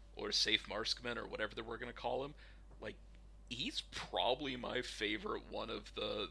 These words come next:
the monsters of the week after Reset Button. 'Cause he's, he's just got so much character.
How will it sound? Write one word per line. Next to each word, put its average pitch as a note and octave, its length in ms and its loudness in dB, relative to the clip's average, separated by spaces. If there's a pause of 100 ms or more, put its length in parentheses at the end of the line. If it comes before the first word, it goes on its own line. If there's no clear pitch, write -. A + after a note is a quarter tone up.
(120)
the G#2 320 0 (200)
monsters G#2+ 540 -2
of G#2+ 140 -8
the G2 60 -4
week F#2+ 520 -6
after G#2 400 -2 (160)
Reset G2 460 0
Button. A#2+ 400 2 (720)
'Cause A2+ 220 0
he's, A#2 240 -6
he's A2+ 160 -4
just - 160 6
got G3 160 2
so C3+ 180 2
much - 260 -2
character. - 600 -4